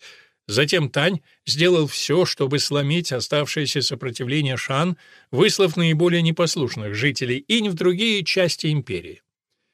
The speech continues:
Довериться духовной власти Шан было попросту слишком опасно.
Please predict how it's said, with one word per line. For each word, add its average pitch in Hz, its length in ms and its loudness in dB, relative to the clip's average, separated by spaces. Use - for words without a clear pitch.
Довериться 180 480 2
духовной 180 420 4
власти 170 420 2
Шан 220 420 0
было 165 360 4
попросту 175 640 -2
слишком 151 500 -4
опасно. - 520 -6